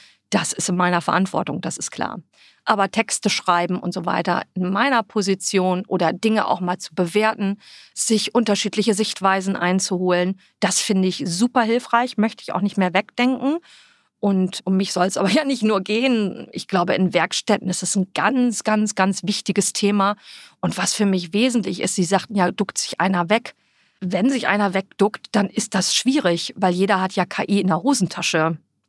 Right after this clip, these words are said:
Also sowohl Mitarbeiter als natürlich auch Menschen, die in Werkstätten arbeiten. Und das ist ja ein super Medium, gerade wenn man vielleicht nicht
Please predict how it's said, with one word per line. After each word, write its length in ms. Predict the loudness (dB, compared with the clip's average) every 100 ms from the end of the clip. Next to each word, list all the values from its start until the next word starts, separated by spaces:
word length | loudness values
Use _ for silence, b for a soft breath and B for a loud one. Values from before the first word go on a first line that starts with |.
| _
Also 180 | 0 2
sowohl 340 | 0 0 0 2
Mitarbeiter 800 | 0 0 0 2 0 0 -2 0
als 180 | 0 0
natürlich 500 | -2 -2 -2 -2 0
auch 300 | 0 0 -6 B B B _
Menschen, 600 | -14 -6 0 0 2 0
die 80 | 2
in 240 | 2 2
Werkstätten 440 | 0 -2 -2 0
arbeiten. 800 | 2 0 0 0 0 -2 -2 -2
Und 180 | 0 -2
das 120 | -2
ist 140 | -4 -4
ja 80 | -2
ein 200 | 0 0
super 540 | 0 0 0 2 2
Medium, 480 | 2 0 2 0 0
gerade 300 | -2 -6 -2
wenn 100 | -2
man 140 | -2
vielleicht 380 | -6 -4 -4 0
nicht 400 | 0 0 -2 -8